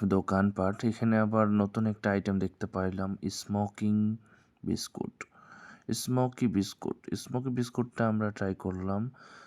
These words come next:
তো এখানে দেখলাম স্মোকি বিস্কুটটা কীভাবে বানানো হচ্ছে।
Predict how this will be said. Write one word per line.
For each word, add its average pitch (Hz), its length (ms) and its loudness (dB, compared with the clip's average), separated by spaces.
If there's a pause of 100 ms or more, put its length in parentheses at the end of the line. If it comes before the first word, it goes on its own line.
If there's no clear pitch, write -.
(160)
তো 139 140 2
এখানে 135 300 0
দেখলাম 113 600 2 (120)
স্মোকি 98 400 -4
বিস্কুটটা 98 420 -4
কীভাবে 98 540 -4
বানানো 95 360 -2
হচ্ছে। 101 500 -4